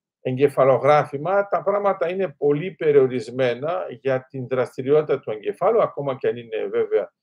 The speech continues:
σημαντικό σαν πρώτο επίπεδο, αλλά νομίζω ότι αυτό που έχει σημασία είναι ότι όταν βλέπουμε τι γίνεται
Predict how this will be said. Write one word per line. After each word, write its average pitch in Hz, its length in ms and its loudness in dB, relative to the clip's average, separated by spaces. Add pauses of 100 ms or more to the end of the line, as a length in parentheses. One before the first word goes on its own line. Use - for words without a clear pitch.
(220)
σημαντικό 120 720 -6
σαν 113 220 -6
πρώτο - 300 -4
επίπεδο, 127 680 -4 (280)
αλλά 165 260 2
νομίζω 180 400 0
ότι 165 440 -4
αυτό 147 340 0
που 156 200 -6
έχει 151 540 -6 (260)
σημασία 131 540 -2
είναι 196 140 2
ότι 143 280 -8
όταν 170 480 -2
βλέπουμε 156 520 -2
τι 131 180 -12
γίνεται 135 760 -2